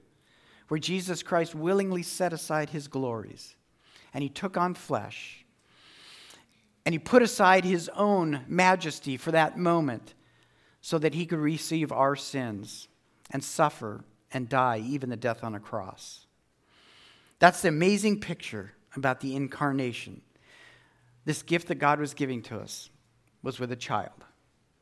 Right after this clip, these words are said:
And third, I want us to know that this child will be for us. "For a child will be born to us, and a son will be given to us."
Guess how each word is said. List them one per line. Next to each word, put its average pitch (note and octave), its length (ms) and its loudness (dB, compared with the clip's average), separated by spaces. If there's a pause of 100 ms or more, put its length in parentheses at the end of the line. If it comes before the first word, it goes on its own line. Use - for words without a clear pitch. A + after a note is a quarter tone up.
(520)
And D#3 160 -2
third, D3 600 6 (840)
I C#3+ 100 2
want E3+ 220 6
us G3 120 -2
to E3+ 100 0
know D#3+ 300 4
that C3+ 180 -2
this D3+ 200 -2
child C#3+ 320 4
will C3 140 0
be B2+ 200 -2
for B2+ 420 -2
us. G#2+ 640 -6 (1000)
"For C#3 180 0
a C#3 60 2
child E3+ 580 6 (160)
will D3+ 160 4
be D3+ 160 2
born C#3+ 560 0 (440)
to D3+ 200 0
us, - 680 -2 (540)
and C#3 120 -2
a C#3 60 -2
son C3+ 760 4
will D3+ 140 0
be D3 160 0
given C3 600 0 (920)
to C3 260 -4
us." A2+ 640 -2